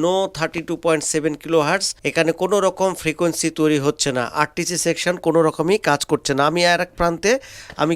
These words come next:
কি করব, আমার হাতে হয়তো দেখতে অসুবিধা হচ্ছে, আমি আর একটা প্রান্তে আমি রাখলাম প্রবটা। তো আমরা দেখব ডিএসওটা, ডিএসওর দিকে এখানে কিন্তু কোনো ফ্রিকোয়েন্সি নাই। That's mean এখানে আমরা একটা বুঝতে পারতেছি আমরা আরটিসি সেকশনটা এটার কাজ করতেছে না। কিন্তু আমরা যদি আয়োর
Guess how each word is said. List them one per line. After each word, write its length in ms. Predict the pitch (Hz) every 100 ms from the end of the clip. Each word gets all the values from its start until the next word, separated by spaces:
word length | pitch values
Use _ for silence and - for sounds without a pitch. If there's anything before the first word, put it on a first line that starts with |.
| 160
কি 80 | 165
করব, 140 | 165 160 165
আমার 140 | 156 135
হাতে 180 | 151 151
হয়তো 180 | 143 151 139
দেখতে 180 | 143 -
অসুবিধা 260 | 143 165 156
হচ্ছে, 160 | 156 - 165
আমি 100 | 156
আর 80 | 151
একটা 140 | 165 175 -
প্রান্তে 260 | 156 147 160
আমি 120 | 151 156 - - - - 131
রাখলাম 320 | 156 - 165 208
প্রবটা। 380 | 160 151 - 175 240 - - -
তো 40 | - 151
আমরা 140 | 160 151
দেখব 180 | 180 151 143
ডিএসওটা, 440 | 151 151 - 156 214 240
ডিএসওর 340 | 160 160 160 143
দিকে 180 | 151 170 269 - 170
এখানে 200 | 165 170 180
কিন্তু 180 | 180 175
কোনো 140 | 175 208 311 -
ফ্রিকোয়েন্সি 440 | 165 165 160 143 139
নাই। 100 | 120 110 - - -
That's 200 | 185 180
mean 120 | 196 196
এখানে 180 | 180 180 185
আমরা 140 | 175 180
একটা 120 | 185 165
বুঝতে 220 | 170 - 180
পারতেছি 340 | 175 165 - 240
আমরা 160 | 170 151 156
আরটিসি 320 | 151 170 156 147
সেকশনটা 400 | 160 - 143 180 233
এটার 180 | 151 143 -
কাজ 100 | 151 -
করতেছে 320 | 139 - 120 117
না। 60 | 117 - - - -
কিন্তু 200 | 170 170 175
আমরা 140 | 170 180
যদি 140 | 180 196 -
আয়োর 180 | 147 190